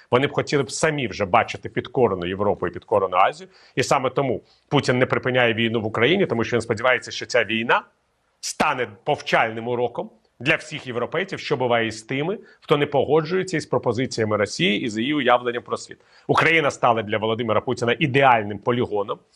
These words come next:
для того, щоб продемонструвати, що буває з народами, які не підкоряються російській силі і російському тиску. А Китай, звичайно,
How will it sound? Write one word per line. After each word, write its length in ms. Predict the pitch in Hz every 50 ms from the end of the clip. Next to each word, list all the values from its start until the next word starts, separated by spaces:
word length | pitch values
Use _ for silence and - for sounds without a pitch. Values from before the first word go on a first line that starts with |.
| _ -
для 160 | - 131 147
того, 240 | 135 147 143 135 135
щоб 280 | 127 - 147 127 - _ _ _ _ _ _ _ _ -
продемонструвати, 680 | 175 180 156 165 160 151 - - 143 151 160 151 - 143
що 220 | - - - 160
буває 360 | 135 131 143 135 143 143 127
з 60 | 110 117
народами, 480 | 131 143 139 143 143 127 127 127 127
які 180 | 123 120 - 135
не 80 | 131
підкоряються 800 | 120 - 123 - - 139 131 131 123 127 123 123 - - - 139 - _ _ _
російській 600 | - 123 151 147 - - 151 135 - - - 147
силі 360 | 135 - - 147 135 123 123 123
і 60 | 120
російському 580 | 120 123 120 - 131 117 - - - 131 123
тиску. 480 | 120 - 151 - - - - - 175 - _ _ _ _ _ _ _ _ -
А 120 | - -
Китай, 420 | - - 156 160 180 190 226 262 294 - _ _ _ _ _ _ _ _ _ _ _ _ _ _ _ _ _ _ _ _ -
звичайно, 640 | 101 104 113 131 - - 127 98 90 113 120 143